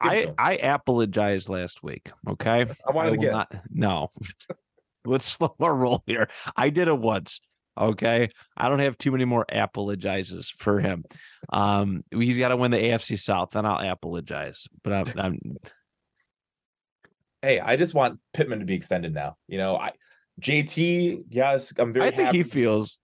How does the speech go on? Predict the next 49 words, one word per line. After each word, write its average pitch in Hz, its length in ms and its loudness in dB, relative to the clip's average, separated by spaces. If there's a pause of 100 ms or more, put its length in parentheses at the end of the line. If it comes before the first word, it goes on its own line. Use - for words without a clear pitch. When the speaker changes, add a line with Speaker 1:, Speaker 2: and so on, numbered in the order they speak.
(140)
Speaker 2:
well, 160 160 2
he's 185 160 0
probably 135 220 2
Speaker 1:
I - 20 -2
Speaker 2:
pretty 101 240 0
happy, 92 380 -4
but 95 140 0
I'm 120 140 2
just 120 200 -2
like 113 300 0 (440)
Speaker 1:
he 196 180 -2
knows 151 240 2
he's 151 100 -2
gonna 151 140 0
get 113 160 -2
paid 107 200 -8
regardless. - 640 -10 (200)
Speaker 2:
I 113 80 0
Speaker 1:
Like, 175 80 2
I'm 131 80 2
a 131 60 4
wide 110 200 2
receiver. 80 540 -6
You 95 100 -6
Speaker 2:
I 127 60 2
would 135 60 2
Speaker 1:
know, 139 160 2
Speaker 2:
hope - 80 -6
so. 85 280 -4 (320)
Speaker 1:
my 95 160 2
money. 78 400 -2
He's 107 140 -4
gonna 110 100 4
get 110 140 2
paid 101 160 -2
more 95 160 4
than 92 120 -2
J 90 180 0
T. 82 340 -8
He's 78 120 -8
gonna 87 120 -4
get 85 100 0
a 80 40 0
longer, 82 220 -2
it, - 260 -4 (140)
he's 120 180 0
gonna 101 160 4
get 87 200 -6
his. 80 300 -2